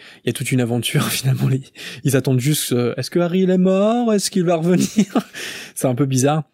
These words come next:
Mais dans le livre, il se passe pas ça. Par contre, c'est vrai que, que ça soit dans le livre ou dans le film, pour les, pour les deux autres étapes, euh, <laughs> c'est un peu ridicule, quoi. Tu te retrouves, euh, au-dessus de l'eau ou, euh, à, ou à l'entrée d'un labyrinthe. Ça n'a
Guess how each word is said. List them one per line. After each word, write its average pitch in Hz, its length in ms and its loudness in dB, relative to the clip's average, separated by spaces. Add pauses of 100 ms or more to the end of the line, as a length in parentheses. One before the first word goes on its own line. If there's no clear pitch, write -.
(400)
Mais 123 260 2
dans 123 160 0
le 123 140 4
livre, 143 340 2
il 123 40 0
se - 100 -6
passe 127 180 -4
pas 127 160 -2
ça. 113 240 -2
Par 113 180 -6
contre, 156 240 -2
c'est - 120 0
vrai 117 240 0
que, 127 120 -6 (160)
que 127 100 -4
ça 117 120 -2
soit 117 160 -4
dans 117 100 -4
le 117 80 0
livre 127 220 -2
ou 117 60 -2
dans 120 100 -4
le 113 60 -8
film, 170 340 -2 (480)
pour 120 120 -2
les, 113 140 0 (280)
pour - 180 -8
les 113 140 -2
deux 120 360 0
autres 127 220 -2
étapes, 143 380 -2
euh, 110 340 -4 (260)
<laughs> - 260 -12
c'est - 200 -6
un 120 100 -2
peu 135 120 -2
ridicule, 143 520 0
quoi. - 240 -6 (400)
Tu - 120 -8
te - 80 -8
retrouves, 139 480 0
euh, 123 320 -4 (220)
au-dessus 143 300 0
de 131 80 2
l'eau 185 360 4
ou, 175 300 4
euh, 127 580 0
à, - 560 -4
ou 139 340 2
à 127 200 2
l'entrée 135 300 2
d'un 139 120 2
labyrinthe. 147 520 0
Ça 135 120 -2
n'a 117 220 -2